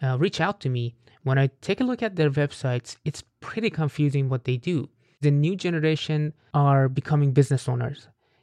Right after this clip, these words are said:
And if you want to work with them, you have to know their language. And that's why I think it's so important for B two B companies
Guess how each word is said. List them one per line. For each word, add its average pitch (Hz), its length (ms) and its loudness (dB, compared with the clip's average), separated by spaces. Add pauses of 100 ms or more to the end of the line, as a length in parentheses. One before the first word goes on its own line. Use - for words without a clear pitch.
(140)
And 139 140 2
if 139 140 -4
you 151 80 2
want 147 180 2
to 143 60 0
work 208 300 0
with 135 140 2
them, 131 260 0
you 131 140 0
have - 300 -2
to - 80 -2
know 139 120 2
their 131 160 0
language. 143 560 -2 (320)
And 147 200 2
that's 196 320 2
why 175 380 0 (560)
I 151 80 4
think 196 220 0
it's - 140 -4
so 190 260 -4
important 165 520 -2
for 139 200 0
B 139 180 0
two - 140 -6
B 147 100 0
companies 180 680 -8